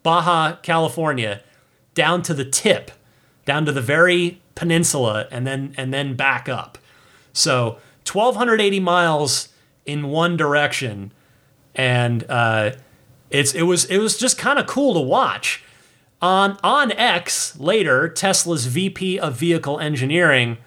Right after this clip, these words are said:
who, uh, of course, that's, uh, that's Lars Moravi, who I mentioned. I think he was in the book excerpt that I read to you a few minutes ago. He, he tweeted, "Amazing work by the whole Tesla team. Baja ain't no joke. Cyber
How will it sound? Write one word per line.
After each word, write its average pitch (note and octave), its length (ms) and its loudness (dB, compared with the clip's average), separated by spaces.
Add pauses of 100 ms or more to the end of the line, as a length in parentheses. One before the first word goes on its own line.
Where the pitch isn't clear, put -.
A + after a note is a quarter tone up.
(460)
who, C#3+ 340 -2
uh, B2 180 0
of A#2 100 -6
course, D3 400 -2
that's, C#3 340 0
uh, B2 140 2
that's C3 260 0
Lars C3+ 340 2
Moravi, B2+ 500 4
who B2 80 -2
I A#2 120 2
mentioned. A#2 560 -4
I - 60 -18
think - 180 -8
he E3+ 100 0
was B2 200 2
in B2+ 100 0
the A2+ 80 0
book A#2+ 240 -2
excerpt A#2 440 2
that G#2 100 4
I G2 60 4
read G2+ 240 2
to A2 100 -2
you G#2 140 2
a B2 180 -2
few A2+ 140 -2
minutes G#2 240 0
ago. B2 300 0 (680)
He, A3 560 0 (320)
he A3 200 -2
tweeted, G3 560 0 (460)
"Amazing A3 720 2
work G#3+ 340 2
by F3+ 160 4
the D#3+ 120 0
whole A3 320 2
Tesla G3+ 480 0
team. D#3+ 480 -2 (360)
Baja G#3+ 720 0
ain't G3+ 280 -4
no G3+ 240 0
joke. E3+ 480 0
Cyber A3 760 2